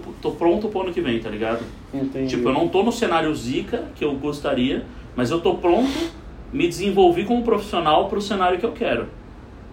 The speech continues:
Speaker 1: como pro-, co-, como coprodutor. Inclusive eu posso vir a ser produtor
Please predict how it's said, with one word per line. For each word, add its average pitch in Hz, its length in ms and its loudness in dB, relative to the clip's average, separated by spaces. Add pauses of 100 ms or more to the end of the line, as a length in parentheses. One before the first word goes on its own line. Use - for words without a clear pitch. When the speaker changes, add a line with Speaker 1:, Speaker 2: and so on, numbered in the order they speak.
Speaker 1:
como 123 180 2
pro-, 123 160 -2
co-, 127 300 0
como 131 240 0
coprodutor. 156 640 0 (320)
Inclusive 175 420 4
eu 226 60 8
posso 208 320 0
vir 190 200 -2
a 240 60 6
ser 226 220 2
produtor 220 560 2